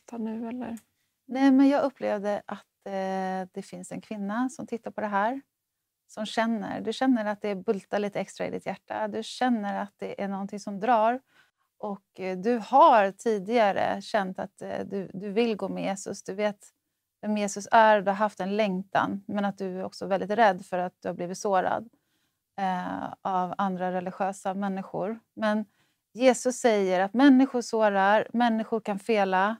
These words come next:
Speaker 2: men han är perfekt. Jesus är alltigenom kärlek, han är alltigenom god och han älskar dig. Han har inte lämnat din sida, oavsett om du har lämnat honom. Så hans, hans godhet och hans kärlek jagar efter dig.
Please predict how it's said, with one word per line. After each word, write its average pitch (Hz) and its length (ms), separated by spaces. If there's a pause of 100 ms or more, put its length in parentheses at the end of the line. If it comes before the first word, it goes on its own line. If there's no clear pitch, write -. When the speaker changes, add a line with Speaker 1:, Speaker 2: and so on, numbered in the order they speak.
(100)
Speaker 2:
men 208 180
han 226 380
är 226 260
perfekt. - 540
Jesus 220 420
är 196 240 (440)
alltigenom 202 580
kärlek, 190 580
han 208 80
är - 120
alltigenom 220 640
god 190 340
och 190 100
han 196 200
älskar 226 480
dig. 220 380 (420)
Han 214 120
har 240 340
inte 208 220
lämnat 196 360
din 196 160
sida, 196 480
oavsett 220 480
om 208 120
du 196 100
har 196 100
lämnat 202 400
honom. 208 480 (560)
Så 190 480
hans, 214 560
hans 214 340
godhet 233 600
och 190 100
hans 190 200
kärlek 220 500
jagar 196 320
efter - 280
dig. 170 280